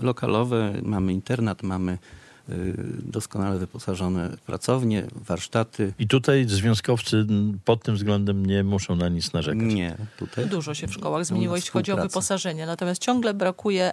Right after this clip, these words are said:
Speaker 3: e, środków na to, żeby płacić uczciwie nauczycielom. No, dlaczego na przykład
Speaker 1: Właśnie.
Speaker 3: nauczyciel ze świet-, y, z biblioteki, czy, czy psycholog, czy inni są ściągani w czasie ich godzin pracy na zastępstwa?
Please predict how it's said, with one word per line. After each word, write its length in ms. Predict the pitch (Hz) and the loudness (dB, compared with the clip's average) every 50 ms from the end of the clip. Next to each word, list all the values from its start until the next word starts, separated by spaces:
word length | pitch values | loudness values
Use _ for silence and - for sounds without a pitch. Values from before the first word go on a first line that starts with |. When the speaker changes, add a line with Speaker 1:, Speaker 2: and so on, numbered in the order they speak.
| - - | 0 -2
Speaker 3:
e, 120 | 180 170 | -4 -4
środków 480 | 180 - 196 190 185 - - 196 - - | -2 -2 -2 -2 -2 -2 -6 -8 -4 -2
na 100 | 196 180 | -2 0
to, 120 | - 180 | 0 -2
żeby 200 | 180 190 175 170 | -2 -2 -4 -4
płacić 400 | - - 226 220 220 - 208 - | -2 2 0 0 0 0 -6 -6
uczciwie 360 | 202 185 - - 196 180 180 175 | -6 -6 -4 -4 -4 -2 -2 0
nauczycielom. 600 | 170 170 170 - - - - 170 156 160 170 185 | -2 -2 -4 -4 -6 -6 -4 -4 -4 -4 -2 -2
No, 120 | 185 196 | -2 0
dlaczego 380 | 190 208 202 202 - 196 247 226 | 0 0 0 2 0 0 2 2
na 100 | 202 190 | 2 0
przykład 240 | - - - 196 190 | 0 -2 -2 0 0
Speaker 1:
Właśnie. 100 | 185 190 | 0 0
Speaker 3:
nauczyciel 300 | 196 190 - - 208 190 - - - - - - - | -2 -2 0 0 -2 -2 -2 -8 -18 -18 -10 -4 -2
ze 200 | 190 185 220 202 | 0 2 4 4
świet-, 320 | - - 214 190 - - 131 - - 202 196 190 185 185 185 180 190 196 | 4 4 2 2 2 0 -4 0 2 4 6 6 6 6 6 6 4 4
y, 40 | 180 | 4
z 80 | 175 | 2
biblioteki, 640 | 175 208 165 - 202 202 208 - 196 180 - 202 170 | 2 0 2 4 4 4 4 4 0 0 0 0 0
czy, 300 | - - 185 180 165 160 - - | 0 2 2 2 2 0 -2 -6
czy 120 | - 196 | -8 -4
psycholog, 500 | - - - 208 - - 196 190 180 - | -2 -2 0 0 0 0 0 0 0 -2
czy 120 | - - | -2 -4
inni 340 | 156 - 196 202 196 196 196 | -2 2 2 4 4 4 4
są 180 | 190 - 214 202 | 4 4 2 2
ściągani 540 | - - - 202 202 190 202 202 190 185 180 | 2 2 2 2 4 4 4 4 4 2 0
w 60 | - | 0
czasie 300 | - 214 214 208 - 202 | 0 0 0 0 0 0
ich 200 | - - 226 185 | 0 0 0 2
godzin 320 | - 226 226 - 220 202 196 | 4 4 4 4 4 2 2
pracy 400 | - 196 190 180 - - 220 214 - - - - | 4 2 2 2 2 0 0 -2 -2 -8 -4 0
na 300 | 196 196 208 214 214 220 | 2 4 6 6 4 4
zastępstwa? 720 | 214 220 220 - - - 214 185 170 - - - - - | 4 4 4 4 4 4 2 2 2 0 -2 -4 -4 -6